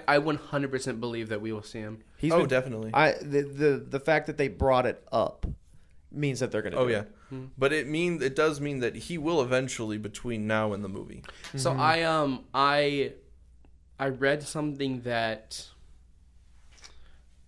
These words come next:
Speaker 1: even though Qui-Gon was, was unable to finish his training so that he could appear as a Force ghost, that in the, in the time between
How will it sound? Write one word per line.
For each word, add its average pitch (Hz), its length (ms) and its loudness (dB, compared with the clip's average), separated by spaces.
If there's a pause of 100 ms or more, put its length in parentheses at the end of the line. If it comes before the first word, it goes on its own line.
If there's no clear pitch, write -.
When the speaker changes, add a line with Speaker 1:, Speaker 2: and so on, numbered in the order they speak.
(1000)
Speaker 1:
even 160 360 -2
though 151 300 4
Qui-Gon 143 640 2
was, 139 160 -2 (160)
was 127 260 -4
unable 139 460 -4
to 127 160 -8
finish 127 600 -6
his 123 200 -6
training 113 640 -8
so - 160 -12
that 113 140 -8
he 120 140 -12
could 113 340 -8 (420)
appear 127 300 -2
as 117 100 -6
a 113 40 -10
Force 113 400 -8
ghost, 101 420 -8 (420)
that - 280 -4
in 151 280 -2
the, 143 400 2
in 139 160 -2
the 139 60 -2
time 135 420 -2
between 120 720 -8